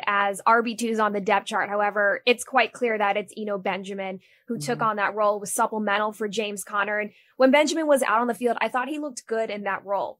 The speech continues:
Speaker 1: Twenty-eight yards on four carries, thirty-three yards on four targets. The fact that this was the first game without Chase Edmonds and how
Speaker 2: Yeah.
Speaker 1: well that duo worked, him and James Conner last year,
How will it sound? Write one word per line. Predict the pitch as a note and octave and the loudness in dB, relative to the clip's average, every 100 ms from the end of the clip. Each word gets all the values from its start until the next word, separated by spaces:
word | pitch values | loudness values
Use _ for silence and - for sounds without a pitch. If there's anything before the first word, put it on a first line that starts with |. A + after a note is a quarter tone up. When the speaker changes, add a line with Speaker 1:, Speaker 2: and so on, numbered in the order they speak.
| - | -12
Speaker 1:
Twenty-eight | - B3 C4+ B3+ | -2 0 4 4
yards | A3+ A3+ A3 | 6 4 4
on | A3 G#3+ | -2 -4
four | A3 G#3 | -4 -4
carries, | A3 G#3 G3+ G#3 | -2 -4 -4 -6
thirty-three | A#3 C4+ D#4+ C4+ B3 A3 | 0 2 0 -2 -2 2
yards | G#3 G3+ G3 | 2 2 0
on | G3+ G3+ | -6 -6
four | G#3+ G3+ | -6 -6
targets. | G#3 G3 G3+ G3 - _ _ _ - | -4 -6 -4 -6 -8 _ _ _ -10
The | A3+ | 0
fact | B3 B3 B3+ | 2 4 2
that | A3+ - _ G#3 | 0 -2 _ -6
this | A#3 | -4
was | B3 A3+ | -2 -4
the | A#3 | 0
first | A#3+ B3+ | 0 2
game | B3+ A3+ | 0 2
without | G#3 F#3+ | 0 0
Chase | - B3 B3 | -2 -2 0
Edmonds | G3 G3+ B3 B3 | 0 0 -4 -4
and | G#3 | -8
how | G3+ G#3+ G3 | -2 0 0
Speaker 2:
Yeah. | |
Speaker 1:
well | G3+ G#3+ A#3+ | 4 6 6
that | A3 F#3 | 4 0
duo | A#3 G#3+ G3 | -2 -4 -2
worked, | G3+ A#3+ - - | 0 0 0 -6
him | A#3 A3+ G#3 | -6 -4 -4
and | G3+ | -6
James | G#3 G#3 | -6 -8
Conner | G#3 A3 G3+ G3+ | -8 -6 -4 0
last | G3 G#3 - | 0 0 -4
year, | A3 G#3 | -2 -2